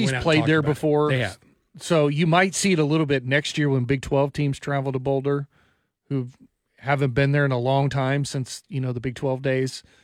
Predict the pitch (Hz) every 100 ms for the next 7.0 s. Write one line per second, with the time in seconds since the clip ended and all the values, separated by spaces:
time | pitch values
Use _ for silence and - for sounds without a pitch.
0 | _ - 147 131 143 143 147 135 135 -
1 | 131 131 135 - 143 139 151 147 _ _
2 | _ - 165 190 190 - 180 131 151 160
3 | 147 151 147 147 147 147 143 - 147 147
4 | 135 139 151 135 202 _ _ _ _ _
5 | _ _ _ _ - 277 320 - 196 196
6 | 180 131 160 156 135 147 131 131 135 151